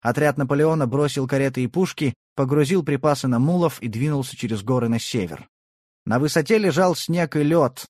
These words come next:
мулы поскальзывались и падали, а кое-где дорога сужалась настолько, что приходилось идти гуськом. Наполеон шёл пешком с гренадерами, добродушно дразнившими его "Нотр Пти Тондю", нашим стригунком,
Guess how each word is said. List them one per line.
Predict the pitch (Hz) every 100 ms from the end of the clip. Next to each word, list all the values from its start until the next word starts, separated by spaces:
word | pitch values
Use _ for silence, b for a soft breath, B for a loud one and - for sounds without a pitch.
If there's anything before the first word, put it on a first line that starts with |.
| _ _ -
мулы | 143 208 202 185
поскальзывались | 139 - 170 165 143 151 139 -
и | 131
падали, | 131 156 151 120 104 92 - _ _ _
а | 104 107
кое-где | 156 151 120 107 135 160
дорога | 127 120 139 117
сужалась | - 107 135 135 113 123
настолько, | 113 - 190 190 139
что | - 120
приходилось | 113 - 113 156 143 -
идти | 135 123 _ 143
гуськом. | 123 120 - - 120 98 78 - _ _ _ _ -
Наполеон | 110 147 190 220
шёл | 190 214 185
пешком | 175 - 196 196
с | 131
гренадерами, | 143 170 147 139 185 147 110 - _ 120
добродушно | 139 143 131 165 - 143
дразнившими | 127 123 101 160 135 - 143
его | 120 123 139 135 107 - _ _
"Нотр | 127 170 147 139 117
Пти | - - 170 139
Тондю", | 143 143 135 131 233 143 98 _ _ _
нашим | 127 123 120 117
стригунком, | 135 127 135 127 139 110